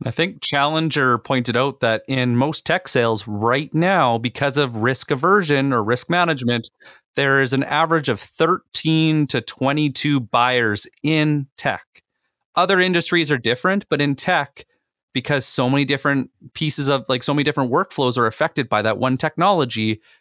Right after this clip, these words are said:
there's thirteen to twenty-two people that have a stake in that claim.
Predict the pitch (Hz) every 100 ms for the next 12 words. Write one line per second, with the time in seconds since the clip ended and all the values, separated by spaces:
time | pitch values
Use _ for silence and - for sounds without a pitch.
0 | _ - 107 - - 170 175 - - 175
1 | 151 - 139 143 - 151 - 175 180 127
2 | 104 110 - _ - 107 135 120 - 143
3 | 135 123 110 - - 110 95 -